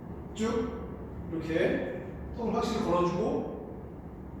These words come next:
하다가 힘들면은 이렇게 옮겨가는 사람들도 있습니다. 그럼 조금 더 땀이 덜 묻는 곳에 가서 또 하시고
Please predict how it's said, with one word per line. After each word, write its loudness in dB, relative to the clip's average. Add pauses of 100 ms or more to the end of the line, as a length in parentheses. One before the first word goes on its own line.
(2750)
하다가 8
힘들면은 6
이렇게 2
옮겨가는 4
사람들도 8
있습니다. 0
그럼 -2
조금 2
더 2 (100)
땀이 6
덜 4
묻는 4
곳에 8
가서 4
또 2 (380)
하시고 2